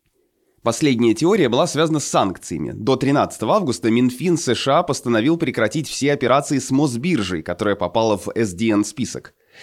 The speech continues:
Это действительно могло спровоцировать спрос на валюту, но дедлайн в итоге перенесли на октябрь. В инвестиционной компании «Финам» посчитали, что контрагенты почему-то решили уложиться в прежний срок,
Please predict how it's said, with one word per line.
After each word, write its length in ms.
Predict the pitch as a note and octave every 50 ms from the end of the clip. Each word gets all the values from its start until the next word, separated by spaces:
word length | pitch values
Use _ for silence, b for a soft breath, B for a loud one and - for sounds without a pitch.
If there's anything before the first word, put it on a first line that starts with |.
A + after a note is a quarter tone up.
| B B B
Это 220 | - C3+ D#3 D#3
действительно 520 | D3 D3 E3 D#3+ - F#3 C3+ F#2+ A#2 G#2+ G2
могло 280 | G2 F#2+ G#2 C3+ F#3
спровоцировать 640 | G3 - - B2 A2 G#2 G2+ - D#3+ F3 F3 C#3 B2+ C3
спрос 320 | - - B2+ C3 B2 -
на 60 | C#3
валюту, 520 | C3 D3 D#3+ - G2 - - C#2 B1+ - A2
но 260 | A2+ A2+ B2 A#2+ A2 G#2
дедлайн 420 | F#2+ G2+ F2 G2+ A#2+ F3 G3+ E3+
в 60 | G#2+
итоге 240 | G2+ - A2+ C3+ C#3+
перенесли 460 | C#3 C3+ A2+ A2 G#2+ F#2+ - G#2+ G#2+
на 140 | G#2 A2+ B2+
октябрь. 420 | - - - A2+ F#2+ E2+ - - - - _ _ _ _ _ _ _
В 120 | - G2+ A2
инвестиционной 560 | A2 G2 - A#2 G#2+ - - A#2 G#2+ G#2 F#2
компании 400 | A2 G#2 G2 A#2 G#2+ G#2 G2+ F#2+
«Финам» 340 | - G#2 A2 C#3 F3 F#3 D#3
посчитали, 440 | G#2+ - - A2+ - C3 C#3+ A#2+
что 220 | G2+ - - A2 F#2+
контрагенты 680 | - A2 G#2+ G2+ - G#2 G2+ G2+ D3+ E3+ E3 - F#2
почему-то 560 | - - F#2+ - - A2+ G#2 F#2 F2 - D#2+ C#2+
решили 340 | - F#2 - - E3 F#3+
уложиться 540 | F3+ E3 C#3 A#2 G#2+ G2+ C3 C#3 B2 - B2+
в 80 | - -
прежний 320 | - B2+ A#2 A#2 D3 E3
срок, 340 | E3 - D3+ G#2+ E2+ -